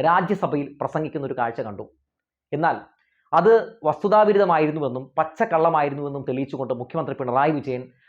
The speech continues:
അന്നേ ദിവസം, ആ, Geological Survey of India ഗ്രീൻ അലേർട്ടാണ്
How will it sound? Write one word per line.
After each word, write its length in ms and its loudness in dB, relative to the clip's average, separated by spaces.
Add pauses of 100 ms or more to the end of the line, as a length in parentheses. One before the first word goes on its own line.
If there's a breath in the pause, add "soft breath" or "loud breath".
(120)
അന്നേ 200 2
ദിവസം, 480 0 (260 soft breath)
ആ, 220 4
Geological 480 2
Survey 300 0
of 140 -2
India 200 2 (160)
ഗ്രീൻ 420 2
അലേർട്ടാണ് 500 0